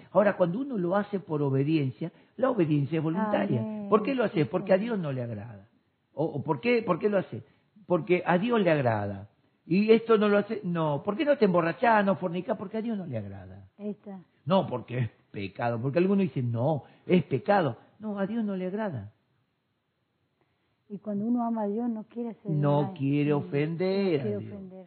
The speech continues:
Speaker 1: Entonces,
Speaker 2: Exactamente.
Speaker 1: nosotros vemos esto. El mundo, si Dios tendría que con-, nos controlaría como a las máquinas,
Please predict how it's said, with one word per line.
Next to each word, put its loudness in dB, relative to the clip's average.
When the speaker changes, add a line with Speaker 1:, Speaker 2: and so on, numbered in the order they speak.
Speaker 1:
Entonces, 2
Speaker 2:
Exactamente. -14
Speaker 1:
nosotros 0
vemos 0
esto. -2
El 8
mundo, 4
si 0
Dios 2
tendría 2
que -2
con-, -2
nos -6
controlaría 2
como 2
a 6
las 2
máquinas, 2